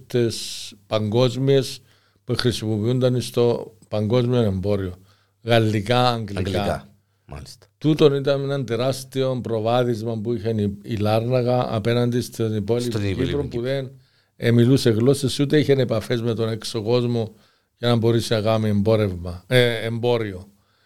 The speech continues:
Speaker 1: Το, λοιπόν, έτσι, ναι, θα έλεγα ότι το πρώτο πράγμα που πρωτοστατούσε ήταν στην παιδεία.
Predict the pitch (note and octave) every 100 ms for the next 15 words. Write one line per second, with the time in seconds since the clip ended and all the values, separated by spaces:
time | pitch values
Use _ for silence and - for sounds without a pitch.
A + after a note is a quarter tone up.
0 | _ _ - A2+ G#2+ A2 G#2+ A2 C#3 D3
1 | - D3+ C#3 B2 A#2 C3+ D#3+ D#3 D3 -
2 | A#2 C3 C#3+ C#3+ C#3 B2+ G2+ B2+ C#3 C3
3 | A2 A#2 A#2 A2+ G#2+ A2+ A2 G2+ - G#2
4 | B2 B2 B2 B2 A#2+ C3 A#2 A2 G#2+ A2+
5 | F#2+